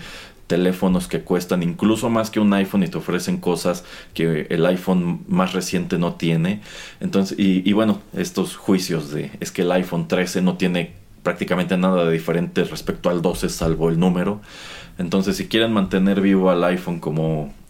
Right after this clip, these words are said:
como, como un ícono de estatus,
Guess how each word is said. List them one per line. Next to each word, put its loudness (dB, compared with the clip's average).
como, 0
como 0
un 0
ícono 2
de -2
estatus, -6